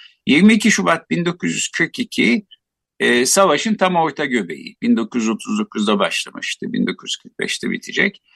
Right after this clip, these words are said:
Ama belli ki Stefan Zweig'e artık geri dönülemeyecek şeyler oldu ve bu savaşta sonsuza kadar sürecek falan gibi geliyor.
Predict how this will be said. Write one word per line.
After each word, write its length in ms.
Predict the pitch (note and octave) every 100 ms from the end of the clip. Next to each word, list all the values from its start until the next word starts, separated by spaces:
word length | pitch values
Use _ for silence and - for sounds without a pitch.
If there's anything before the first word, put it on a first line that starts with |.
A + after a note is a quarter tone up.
| _ _ -
Ama 380 | A3 C#4+ A#3 - _ _ _ _ -
belli 260 | G3 B3
ki 140 | - G#3
Stefan 460 | - G3 G3 G3+
Zweig'e 520 | F#3+ F3+ F#3 E3 E3 A#3+
artık 500 | F3 F3+ F#3 F#3+ - - _ _ -
geri 300 | C3+ F3+ D#3+
dönülemeyecek 840 | E3 E3 F3+ F#3 D3 A2+ D3+ D3
şeyler 420 | C#3+ C3+ C#3 D3
oldu 560 | A#2+ G#2 F#2+ F2 C3+ D#3
ve 180 | C3 A#2+
bu 60 |
savaşta 560 | - B2+ G#2 F2+ - B2+
sonsuza 520 | - A2 G#2+ G#2+ A2
kadar 320 | F#2+ - D2
sürecek 440 | - A#2+ A2+ C#3 C#3+ -
falan 380 | B2 C#3 C3+
gibi 240 | G#2 F#2+ F2
geliyor. 500 | E2 D#2+ G2 F3